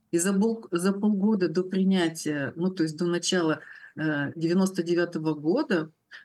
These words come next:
была разработана муниципальная программа "Инвалид", и в не-, в рамках этой программы появилось социальное такси, строчка, это как раз транспортная доступность,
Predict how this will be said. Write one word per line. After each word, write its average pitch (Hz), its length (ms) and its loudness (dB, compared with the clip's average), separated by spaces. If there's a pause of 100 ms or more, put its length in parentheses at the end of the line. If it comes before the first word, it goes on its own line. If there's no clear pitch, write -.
(100)
была 180 240 4
разработана 185 600 0
муниципальная 170 680 0
программа 165 560 0
"Инвалид", 156 560 0 (460)
и 185 100 4
в 180 80 0
не-, 202 280 6
в 170 100 -2
рамках 202 400 2
этой 185 180 0
программы 208 580 0
появилось 170 520 0
социальное 147 520 -2
такси, 233 380 -4
строчка, 294 560 -2 (340)
это 185 180 0
как 170 220 -2
раз 160 400 -2 (160)
транспортная 185 600 -2
доступность, 277 580 0